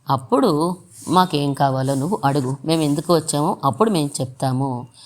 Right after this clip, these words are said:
మేము ఎందుకు వచ్చామో తెలుసా? మేమేం ప్రయోజనాంతర పరులం కాదు, వేరే ప్రయోజనాలు ఆశించి మేము రాలేదు. నీ నిద్రాకాలిక సౌందర్యాలను చూడాలని అనుకున్నాము, సేవించుకున్నాము. నువ్వు నడిచి వస్తే ఇప్పుడు చూడాలనుకుంటున్నాము,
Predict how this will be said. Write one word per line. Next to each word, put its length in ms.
మేము 160
ఎందుకు 280
వచ్చామో 380
తెలుసా? 640
మేమేం 280
ప్రయోజనాంతర 760
పరులం 400
కాదు, 540
వేరే 240
ప్రయోజనాలు 600
ఆశించి 460
మేము 240
రాలేదు. 540
నీ 100
నిద్రాకాలిక 600
సౌందర్యాలను 800
చూడాలని 320
అనుకున్నాము, 640
సేవించుకున్నాము. 880
నువ్వు 180
నడిచి 280
వస్తే 300
ఇప్పుడు 280
చూడాలనుకుంటున్నాము, 1040